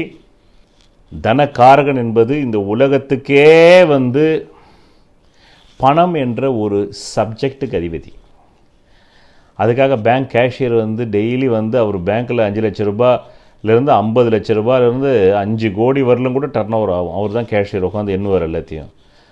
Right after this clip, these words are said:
அவர் வீட்டுக்கு என்ன போகும்? மாச சம்பளம் தான் போகும். அவருக்கு ஐம்பதாயிரம் சம்பளம்னா, ஐம்பதாயிரம் சம்பளம் தான் வீட்டுக்கு எடுத்துன்னு போக முடியும்.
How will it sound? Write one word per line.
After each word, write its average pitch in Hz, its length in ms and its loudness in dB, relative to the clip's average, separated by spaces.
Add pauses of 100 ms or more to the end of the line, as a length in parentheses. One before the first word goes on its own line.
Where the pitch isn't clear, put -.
(120)
அவர் 117 220 0
வீட்டுக்கு 131 360 -2
என்ன 110 180 -4
போகும்? 95 460 -6
மாச 110 320 -4
சம்பளம் 101 320 -6
தான் 117 140 -6
போகும். 71 260 -12
அவருக்கு 85 320 -8
ஐம்பதாயிரம் 101 420 -2
சம்பளம்னா, 98 340 -4
ஐம்பதாயிரம் 92 420 -4
சம்பளம் 98 280 -4
தான் 110 100 -4
வீட்டுக்கு 90 220 -6
எடுத்துன்னு 76 240 -12
போக 71 80 -10
முடியும். 65 260 -16